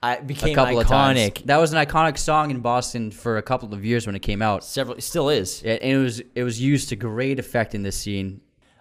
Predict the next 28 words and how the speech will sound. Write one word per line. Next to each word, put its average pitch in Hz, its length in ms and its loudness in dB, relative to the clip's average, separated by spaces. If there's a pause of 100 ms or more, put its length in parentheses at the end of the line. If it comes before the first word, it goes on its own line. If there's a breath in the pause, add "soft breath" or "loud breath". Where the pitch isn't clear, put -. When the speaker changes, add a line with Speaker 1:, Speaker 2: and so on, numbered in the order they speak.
Speaker 1:
Um, 104 280 -2
I 113 40 2
think 160 100 2
there's 131 160 0
one 147 160 4
more 135 140 4
thing 127 200 -2
we 107 60 0
should 101 140 -10
talk 104 220 2
about 95 300 -2
on 98 80 -4
this 95 160 -6
movie 92 180 -4
before 87 260 -6
we 92 60 0
move 92 180 -4
on, 92 200 0
and 95 80 -2
that's 107 160 -4
Speaker 2:
Mm. 101 40 -8
Speaker 1:
the 98 180 -6
ending 160 380 0
metaphor 117 640 0
of 107 140 -4
the 107 120 0
literal 131 500 4
rat 107 440 0